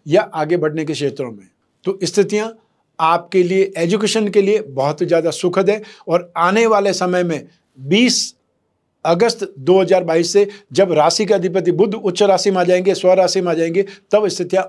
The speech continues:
और ज़्यादा बेटर होने वाली है, सुखदायक होने वाली है। आइए, अब बात करें संतान सुख की। यही गृह स्थिति, यही पैरामीटर संतान सुख में भी काम आएंगे। तो संतान से सुख भी मिलेगा, संतान के साथ में कुछ न कुछ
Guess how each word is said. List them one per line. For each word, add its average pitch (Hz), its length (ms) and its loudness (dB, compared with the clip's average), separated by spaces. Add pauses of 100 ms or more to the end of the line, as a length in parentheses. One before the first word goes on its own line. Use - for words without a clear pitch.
और 185 260 2
ज़्यादा 170 280 0
बेटर 147 320 -2
होने 139 240 -4
वाली 135 260 -6
है, 165 80 -4 (180)
सुखदायक 147 500 -6
होने 120 200 -14
वाली 104 240 -18
है। 92 120 -20 (340)
आइए, 151 260 -2 (160)
अब 170 80 -4
बात 151 220 0
करें 160 220 -4 (360)
संतान 170 420 -2
सुख 175 180 -6
की। 214 180 -6 (440)
यही 170 260 2
गृह 185 240 2
स्थिति, 196 420 -4
यही 170 220 2
पैरामीटर 185 560 0
संतान 170 380 0
सुख 170 200 -4
में 180 140 0
भी 190 100 0
काम 180 280 0
आएंगे। 185 340 0 (340)
तो 196 100 2
संतान 190 460 0
से 190 160 -2
सुख 208 320 -2
भी 175 180 -2
मिलेगा, 190 500 0 (420)
संतान 180 420 -2
के 190 120 -2
साथ 185 300 0
में 190 180 -6 (240)
कुछ 233 220 0
न 226 80 0
कुछ 202 280 -4